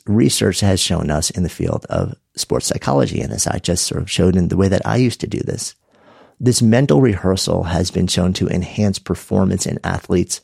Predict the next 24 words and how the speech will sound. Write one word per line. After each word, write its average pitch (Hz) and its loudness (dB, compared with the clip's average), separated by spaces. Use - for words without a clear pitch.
supporting 131 2
the 104 4
idea 90 2
that - -2
visualizing 92 2
success - -4
can 139 2
have 120 0
practical 92 -2
benefits, 107 -2
but - 0
it's - -2
really 147 4
important 104 0
to 101 0
note 87 2
some 107 0
caveats - -2
about 82 0
just 120 2
relying 85 2
on 87 0
visualizing 104 2
yourself 82 -4